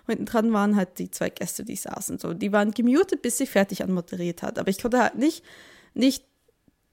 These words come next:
direkt warten, bis sie fertig war, sondern musste vorher quasi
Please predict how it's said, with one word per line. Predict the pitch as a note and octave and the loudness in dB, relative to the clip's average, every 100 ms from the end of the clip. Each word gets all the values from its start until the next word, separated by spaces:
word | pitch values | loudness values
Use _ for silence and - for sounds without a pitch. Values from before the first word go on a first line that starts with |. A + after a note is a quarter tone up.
| _ _ G#3 | _ _ 2
direkt | F3 F#3+ B3 - - - F#3 | 6 6 6 2 -8 -2 4
warten, | F3 F#3 - A#3 | 6 6 4 0
bis | A3+ G#3 - | 0 0 0
sie | A3+ | -2
fertig | - G3+ F#3+ B3 A#3+ | 0 0 0 -2 2
war, | C4 | 2
sondern | C4 B3 | 4 4
musste | A#3 - A3+ | 4 2 -6
vorher | - - C4+ G#3+ F3+ | -6 4 6 8 6
quasi | E3+ - F#3+ G3 G3+ G3 | 2 2 2 4 0 -2